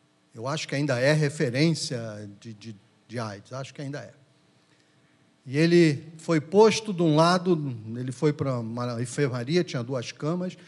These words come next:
dois leitos, né? E ele ficou num, e do lado de cá veio um moço que era homossexual e tinha contraído a doença. E esse moço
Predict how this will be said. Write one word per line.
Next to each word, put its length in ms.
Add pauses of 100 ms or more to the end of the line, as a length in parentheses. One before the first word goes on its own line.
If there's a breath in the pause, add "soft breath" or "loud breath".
(280 soft breath)
dois 200
leitos, 360
né? 160 (220 soft breath)
E 80
ele 140
ficou 280
num, 380 (680 soft breath)
e 100
do 160
lado 380
de 120
cá 360 (1040)
veio 360
um 60
moço 440
que 100
era 160
homossexual 1300 (240 soft breath)
e 80
tinha 240
contraído 800
a 60
doença. 540 (2250)
E 120
esse 260
moço 640